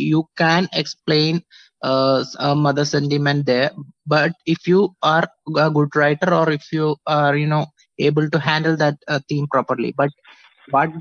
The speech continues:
they, uh, where they failed was that, uh, the way they executed it.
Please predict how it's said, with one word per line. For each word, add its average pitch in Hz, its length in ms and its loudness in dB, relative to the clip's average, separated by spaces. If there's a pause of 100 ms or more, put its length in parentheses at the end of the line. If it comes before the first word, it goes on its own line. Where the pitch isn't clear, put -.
they, 180 240 0 (240)
uh, 147 320 -2
where 151 160 0
they 180 140 0
failed 160 380 0
was 156 340 -2 (440)
that, 160 280 -2 (300)
uh, 135 400 0
the 147 180 -2
way 151 200 2
they 170 180 2
executed 143 580 -2
it. - 80 -10